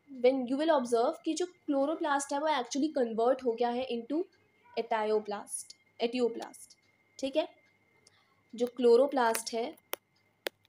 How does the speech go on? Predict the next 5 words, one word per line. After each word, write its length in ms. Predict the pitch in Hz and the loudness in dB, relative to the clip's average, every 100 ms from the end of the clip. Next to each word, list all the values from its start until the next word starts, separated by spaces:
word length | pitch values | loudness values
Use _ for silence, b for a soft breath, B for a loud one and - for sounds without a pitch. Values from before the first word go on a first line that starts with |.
| _ _ _ _ _ _ _ _ - | _ _ _ _ _ _ _ _ -6
it 140 | 240 226 | -4 2
gets 220 | 262 - | 2 2
converted 600 | 247 220 214 220 220 262 233 | 0 0 2 0 0 -2 -2
into 280 | 226 226 381 427 _ _ _ _ _ _ _ _ _ _ _ _ _ _ _ _ _ _ _ _ _ _ _ _ _ _ _ _ _ - - _ _ - | -4 0 -2 -2 _ _ _ _ _ _ _ _ _ _ _ _ _ _ _ _ _ _ _ _ _ _ _ _ _ _ _ _ _ -20 -20 _ _ -2
etioplast 840 | 240 277 269 240 247 - - - | 0 2 2 2 -2 -8 -12 -14